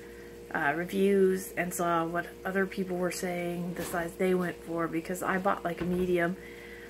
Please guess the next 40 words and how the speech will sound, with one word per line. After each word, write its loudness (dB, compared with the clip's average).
Their 12
size 8
guide 8
doesn't 6
really 4
clearly 8
indicate. 4
It's -2
just, 0
like, -2
a 0
measurement, 2
and -6
it -8
doesn't -4
tell -6
you -4
what -6
part -4
of -4
you -4
you're -6
supposed -12
to -8
measure. -8
I -2
got -2
the -4
medium, 0
and 2
it's 0
a 2
bit 6
tight, 4
but 4
it 2
does 0
fit -2
properly, -2
so -2